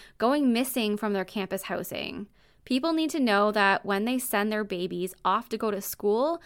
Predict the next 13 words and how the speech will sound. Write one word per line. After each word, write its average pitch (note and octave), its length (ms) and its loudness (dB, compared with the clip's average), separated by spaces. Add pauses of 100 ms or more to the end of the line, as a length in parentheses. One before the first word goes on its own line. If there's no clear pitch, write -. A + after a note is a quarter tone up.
(260)
they're G#3 220 0
gonna A3 180 2
be G#3+ 160 -4
safe. - 680 -6 (600)
According D4+ 460 4
to D#4 140 -2
an C#4 80 2
article A#3 500 2
from G#3 400 -2
N G3+ 240 0
J G3+ 220 0
dot G3 260 0
com, G#3 460 2